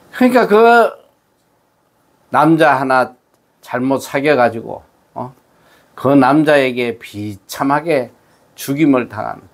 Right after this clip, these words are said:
음? 어? 참 너무너무 안타까운 거예요. 어? 그 부모가 그, 어? 참 통곡하고 하는 내용을 그 티브이에서 봤는데, 음?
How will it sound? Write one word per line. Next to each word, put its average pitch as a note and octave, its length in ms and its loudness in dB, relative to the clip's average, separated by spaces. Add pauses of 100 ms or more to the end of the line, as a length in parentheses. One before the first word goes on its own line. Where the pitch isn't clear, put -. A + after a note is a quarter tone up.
(120)
음? B2+ 180 -16 (1080)
어? C3 140 -18 (160)
참 E3 420 -2
너무너무 C#4+ 600 4
안타까운 F3 640 -4
거예요. - 200 -20 (120)
어? D#3 200 -16 (1200)
그 G#3+ 340 2
부모가 F3+ 540 0
그, D3+ 480 -2 (200)
어? E3+ 280 -6 (420)
참 D#3+ 300 -6
통곡하고 D#3 640 2
하는 C3+ 240 0
내용을 B2+ 600 -2 (460)
그 A2+ 200 -14
티브이에서 C3+ 640 -2
봤는데, A#2+ 720 -4
음? C#3 260 -10